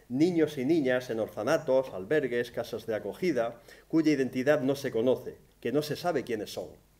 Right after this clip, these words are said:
Esto puede ser porque cuando desaparecieron o fueron robados, para todo tipo de explotación, eran muy pequeñitos y no los recuerdan, o porque están acogidos en los albergues y en los orfanatos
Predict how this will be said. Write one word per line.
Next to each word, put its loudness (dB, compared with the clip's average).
Esto 2
puede 4
ser 2
porque 2
cuando 4
desaparecieron 2
o 4
fueron 2
robados, 2
para 0
todo 6
tipo 2
de 2
explotación, 0
eran 2
muy 2
pequeñitos -2
y -6
no -2
los -2
recuerdan, -2
o 0
porque 2
están 0
acogidos 0
en -2
los -4
albergues 0
y -2
en -2
los -6
orfanatos -2